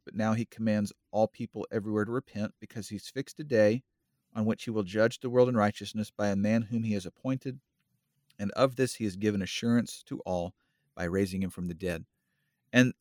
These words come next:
notice what happens next, verse thirty-two. "Now when they all heard of the resurrection of the dead, some mocked, but others said, 'We will hear you again about this.'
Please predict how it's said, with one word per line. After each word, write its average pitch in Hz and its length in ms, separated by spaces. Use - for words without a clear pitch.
notice 151 360
what 147 100
happens 117 340
next, 107 440
verse 113 140
thirty-two. 113 540
"Now 123 200
when 127 120
they 127 120
all 151 120
heard 151 280
of 104 100
the 107 80
resurrection 110 640
of 90 100
the 78 60
dead, 92 500
some 101 480
mocked, 95 520
but 117 160
others 113 320
said, 104 240
'We 123 140
will 139 140
hear 107 220
you 101 200
again 113 240
about 87 340
this.' - 380